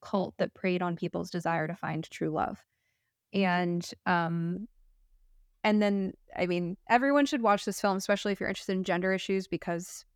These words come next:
they end up transing people to try to match people up, because guess what? A group that's f-, about helping people find true love is gonna be mostly women, <laughs> mostly straight women.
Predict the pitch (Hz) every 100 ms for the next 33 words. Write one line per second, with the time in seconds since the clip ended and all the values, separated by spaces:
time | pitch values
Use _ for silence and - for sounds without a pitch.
0 | _ 180 - 190 190 - - 185 185 202
1 | 208 220 220 226 226 233 240 - 190 185
2 | 180 180 185 - - 214 185 190 226 -
3 | - 180 180 - _ _ _ _ - _
4 | _ - 226 - 254 240 202 - - 214
5 | 214 233 - 214 - - _ _ 208 185
6 | 202 214 - - 214 214 214 214 202 190
7 | - 202 208 202 - - 202 202 220 214
8 | 185 190 190 196 196 190 196 202 208 220
9 | 226 226 - 220 208 202 196 180 277 -
10 | _ 392 302 269 254 262 262 - 254 269
11 | - - 220 214 214 214 240